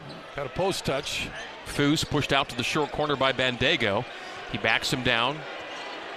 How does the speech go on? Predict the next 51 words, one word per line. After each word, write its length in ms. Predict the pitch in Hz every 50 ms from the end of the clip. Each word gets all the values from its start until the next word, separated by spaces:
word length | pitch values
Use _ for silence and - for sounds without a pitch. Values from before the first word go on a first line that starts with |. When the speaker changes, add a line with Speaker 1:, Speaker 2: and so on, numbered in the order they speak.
| - - - - - 113
Speaker 2:
No 160 | 113 135 165
double. 380 | 160 131 151 139 131 135 156 175
Now 220 | 151 120 123 139 135
jump 240 | - - 143 139 -
hook 160 | - 151 - -
by 160 | 143 131 123
Foose 340 | 120 - - 147 156 147 -
is 100 | 135 -
heavy 360 | - 139 139 135 147 143 131
and 100 | 120 110 110 104 -
rebounded 380 | 135 147 139 139 135 135 131 123
by 80 | 123 120
Cincinnati. 600 | - - 143 123 - 143 127 123 117 104 101 101 - - - - - - - - - - 719 - - -
And 200 | - 110 113 -
Speaker 1:
Really 140 | 214 - 175
Speaker 2:
B 40 | 180
Y 80 | 180 175
U's 140 | 165 151
Speaker 1:
good 80 | - 151
look. 80 | 165 180
Speaker 2:
lead 80 | 185
down 200 | 175 175 180 170 147
to 60 | 135
three. 380 | - - 180 190 139 123 117 110 - - - - - - - - - - - - - - - - - 120
Speaker 1:
He 160 | 123 120 120 - -
going 180 | 156 160 165 160
against 280 | 160 170 156 - -
Bandego, 560 | - 151 139 147 160 190 190 160 139 135 131
and 100 | 127 123
he 80 | 123 135
got 180 | 131 151 151 151
a 40 |
great 260 | 127 135 143 160 - 143
look. 200 | 160 175 165 - - - - 131
Right 180 | 131 139 170 143
hand 220 | 131 151 156 147
jump 200 | - 170 165 -
hook. 180 | - 139 135 131 - - - - - - -
Speaker 2:
Lukosius 600 | 131 135 131 - 147 160 175 - - 151 127 113
spots 500 | - - - - - 143 151 165 - 165
an 60 | 151
opening, 340 | 156 165 - - 139 127 123
drives, 500 | 123 131 151 160 165 156 147 135 - -
kicks 300 | - - 175 180 - -
to 120 | - - -
James, 420 | - 139 151 175 175 160 139 135 -
right 220 | 139 151 160 160 156
corner 260 | - - 170 165 165 156
for 140 | - 160
the 80 | 143 135
tie. 580 | - - - 214 226 180 147 139 139 135 139